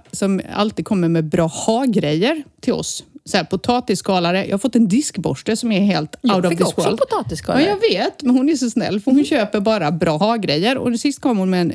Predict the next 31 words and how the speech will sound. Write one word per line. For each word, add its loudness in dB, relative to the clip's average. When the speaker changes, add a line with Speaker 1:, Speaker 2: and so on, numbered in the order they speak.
Speaker 1:
diskborste. -2
Och 0
den 2
diskborsten -2
är 2
helt... -2
Alltså 0
det -2
går 0
inte... -4
Den, -2
den, -2
ja, -4
du, -2
du 0
ska -2
få -2
se -4
den. -2
Hur 4
som 2
helst -2
så 2
har 0
hon 0
nu 0
också -4
köpt -6
iskuber -4
till 0
mig. -2